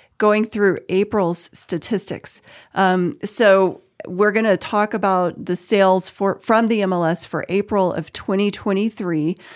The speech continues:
Um, the average sales price is at five thirty-two, two fifty-four. So it's up one point six percent from last month, from March.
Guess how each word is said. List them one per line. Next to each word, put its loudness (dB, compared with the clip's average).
Um, 2
the -4
average 0
sales 0
price 2
is 2
at 2
five 0
thirty-two, -2
two -6
fifty-four. -2
So 2
it's 0
up -2
one 0
point -6
six -6
percent -4
from -6
last -4
month, -4
from -4
March. -4